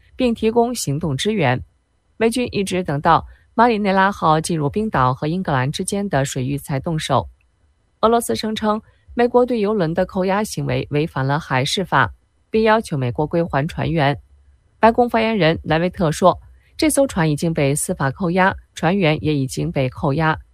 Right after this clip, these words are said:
这意味着船员现在将因任何适用的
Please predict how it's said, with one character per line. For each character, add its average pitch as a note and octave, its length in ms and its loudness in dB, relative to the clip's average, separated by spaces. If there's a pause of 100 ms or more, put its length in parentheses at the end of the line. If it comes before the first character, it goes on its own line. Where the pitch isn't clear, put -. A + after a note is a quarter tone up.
(160)
这 A3+ 120 2
意 G3+ 140 2
味 F3 100 2
着 D#3+ 240 2 (160)
船 G#3+ 200 -2
员 F3 220 0
现 D#3 220 -2
在 C#3+ 320 -2
将 F3+ 180 0
因 F#3 240 -2
任 A#3+ 240 0
何 C3+ 240 -2
适 - 200 -4
用 C#3+ 180 0
的 C#3 180 0